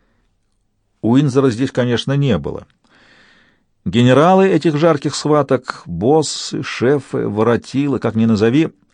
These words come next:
размещались по периметру в уютных кабинетах с окнами в полстены, отбирая у рядовых все, что нужно любому человеку: солнце, небо, свежий воздух.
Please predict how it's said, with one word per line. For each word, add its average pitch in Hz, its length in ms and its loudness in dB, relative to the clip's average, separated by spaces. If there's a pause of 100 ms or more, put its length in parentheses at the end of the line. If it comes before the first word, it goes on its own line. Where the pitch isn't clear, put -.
(160)
размещались 131 720 2
по 113 160 -2
периметру 127 600 0
в 98 100 -2
уютных 110 400 -2
кабинетах 117 580 -2
с - 160 -6
окнами 113 360 0
в - 80 -12
полстены, 104 680 -2 (720)
отбирая 113 520 2
у 113 140 -2
рядовых 120 680 0 (220)
все, - 200 -6
что 147 180 -4
нужно 104 240 -2
любому 113 400 0
человеку: 117 460 -4
солнце, 170 520 -4
небо, 160 380 -4
свежий 131 380 -4
воздух. 80 420 -6